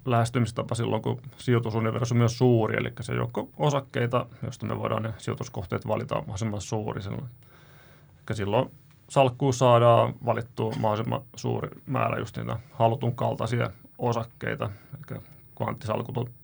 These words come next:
tyypillisesti hyvin hajautettuja, elikkä niissä on normaalisti enemmän osakkeita kuin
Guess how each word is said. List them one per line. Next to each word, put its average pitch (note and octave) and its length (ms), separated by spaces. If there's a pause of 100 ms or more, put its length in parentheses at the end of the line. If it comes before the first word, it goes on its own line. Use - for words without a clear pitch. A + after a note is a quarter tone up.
tyypillisesti B2 580 (140)
hyvin B2 220
hajautettuja, A#2+ 880 (1000)
elikkä - 220
niissä G#2 280
on A2+ 280 (120)
normaalisti A2+ 440
enemmän A2 280 (240)
osakkeita A2 440
kuin - 140